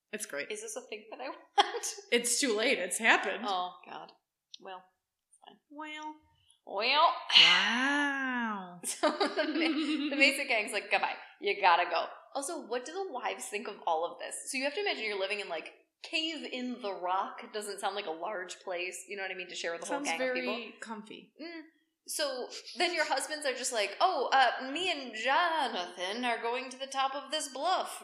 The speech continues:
Speaker 2: Don't worry about it." And then suddenly Jonathan catapults down naked. Like, feels like you'd get the picture, you know? The Harps get kicked out of the gang, and they're like, "Well, fuck you guys, whatever. We're gonna go back to Tennessee." And they continue their murder spree in Tennessee.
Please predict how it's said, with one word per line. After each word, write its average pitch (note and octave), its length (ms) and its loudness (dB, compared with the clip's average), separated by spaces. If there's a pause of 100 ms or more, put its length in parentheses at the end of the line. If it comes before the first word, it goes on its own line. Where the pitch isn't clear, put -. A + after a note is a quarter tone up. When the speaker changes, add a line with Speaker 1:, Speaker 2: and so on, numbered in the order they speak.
Speaker 2:
Don't F#3+ 360 -4
worry C#4+ 240 0
about A3 260 2
it." A#3 80 2
And A3+ 100 -2
then A3+ 120 -4
suddenly A3 280 -6
Jonathan F3+ 380 -2 (340)
catapults E3 540 -4
down D#3+ 560 -6
naked. A#3 420 -10
Like, E3 200 -8 (680)
feels C#4 220 -6
like G#3 160 -4
you'd F#3+ 160 -10
get E3+ 200 -4
the C#3+ 80 -8 (100)
picture, - 280 -10
you - 100 -14
know? E3+ 100 -14 (560)
The C#4+ 80 -6
Harps F4+ 280 -6
get - 160 -14
kicked C#4+ 240 -6
out E3+ 220 -2 (200)
of F#3 140 -8
the F3+ 60 -10
gang, F3 400 -8
and G3+ 120 -6
they're F#3 100 -6
like, F3+ 200 -2
"Well, F3+ 340 -2
fuck G#3 180 0
you D#3+ 80 -10
guys, D3+ 180 -2 (120)
whatever. D#3 380 -4 (120)
We're F#3+ 120 -4
gonna G3+ 120 -2
go F#3 80 -4
back E3+ 140 0
to - 80 -12
Tennessee." F3+ 560 -10 (380)
And D4+ 140 0
they D#4 60 -2
continue A#3+ 340 -6
their A3 140 -4
murder E3+ 200 -8
spree G3+ 240 -8
in A3+ 80 -10
Tennessee. C4+ 400 -10